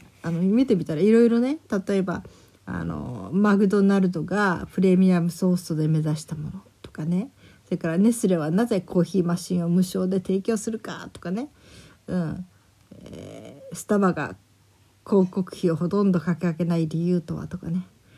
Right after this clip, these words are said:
いろんな、それからセブンカフェ、うん、についての話とか、いや、それぞれのね、企業努力というか、本当にけん-、えー、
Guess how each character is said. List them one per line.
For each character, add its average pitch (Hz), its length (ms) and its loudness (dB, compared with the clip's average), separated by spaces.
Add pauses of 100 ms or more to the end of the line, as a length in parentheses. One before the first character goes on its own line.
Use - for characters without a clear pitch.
(340)
い 214 100 2
ろ 196 140 4
ん 180 140 6
な、 170 200 0 (300)
そ - 80 -18
れ 180 60 -10
か 185 60 2
ら - 20 4
セ 202 160 2
ブ 220 120 4
ン 208 80 4
カ 208 140 -4
フ 180 160 -6
ェ、 107 60 -8 (1200)
う - 20 4
ん、 165 240 0 (480)
に 180 140 4
つ - 120 0
い 180 100 4
て 160 100 -2
の 147 80 -2
話 156 320 -4
と - 140 -14
か、 151 180 -12 (560)
い 196 40 2
や、 185 200 6
そ 185 160 0
れ 214 120 6
ぞ 233 140 2
れ 214 120 4
の 185 120 6
ね、 170 160 4
企 180 360 2
業 233 260 4
努 233 160 2
力 214 240 0
と - 80 -2
い 180 60 2
う 175 40 -4
か、 165 80 -8 (140)
本 247 180 4
当 - 160 -2
に 277 140 4
け 269 180 0
ん-、 240 120 0 (520)
え 175 460 0
ー、 - 20 -16